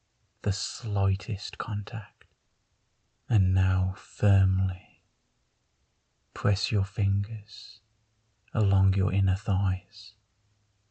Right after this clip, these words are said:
your thumbs resting atop your mound, as if your hands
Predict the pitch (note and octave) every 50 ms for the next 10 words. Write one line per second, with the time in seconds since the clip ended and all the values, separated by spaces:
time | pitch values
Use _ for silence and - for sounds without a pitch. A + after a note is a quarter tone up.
0 | _ _ _ _ _ _ _ _ _ _ _ _ _ _ _ - G#2 G2 G2 G2
1 | - - - G#2+ G2 F#2 F#2+ F#2 F#2 F#2+ F#2+ - G2+ F#2 F#2 F#2 F#2 - - -
2 | - G2+ F#2+ F#2 G2 F#2+ F#2+ - _ _ _ _ _ _ _ _ _ _ _ _
3 | _ _ _ _ _ _ _ _ _ _ _ _ _ _ _ _ _ _ _ _
4 | _ - G#2+ G2+ - - - G2 F#2+ - - G#2 G2 F#2 F#2+ F#2+ F#2+ F#2 F#2 F#2+
5 | F#2+ F#2 F#2+ - _ _ - - _ _ _ _ _ _ _ _ _ _ _ _
6 | _ _ _ _ _ _ _ _ _ - A2+ G#2 G2 G#2 G2 - - G#2 F#2+ F#2+
7 | F2+ F2 F#2+ F#2+ F#2 F#2 F#2 F#2 F#2+ F#2+ - - - - -